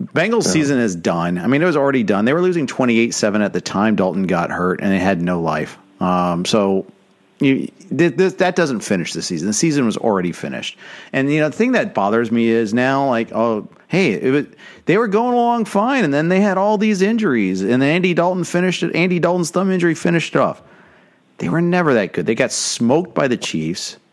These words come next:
Speaker 1: They lost at home to the Steelers, and then they had a slew of injuries. Um, this was not that great of a team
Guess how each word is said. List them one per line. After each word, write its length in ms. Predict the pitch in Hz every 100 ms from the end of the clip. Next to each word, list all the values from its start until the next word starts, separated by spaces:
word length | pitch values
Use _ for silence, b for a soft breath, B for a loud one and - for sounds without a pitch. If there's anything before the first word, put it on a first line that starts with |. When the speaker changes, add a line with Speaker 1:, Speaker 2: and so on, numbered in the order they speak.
| _
Speaker 1:
They 140 | - 110
lost 420 | 120 151 165 139
at 60 |
home 260 | 110 117 110
to 80 | 95
the 80 | 90
Steelers, 580 | - 87 87 87 82 -
and 200 | 113 113
then 180 | 113 139
they 100 | 120
had 160 | 101 92
a 120 | 87
slew 340 | - 113 104
of 100 | 90
injuries. 520 | 87 87 76 78 82 -
Um, 400 | 104 107 107 107 -
this 180 | 156 165
was 160 | 143 101
not 440 | 110 107 120 110
that 180 | 104 87
great 220 | 101 98
of 80 | 92
a 40 |
team 260 | - 90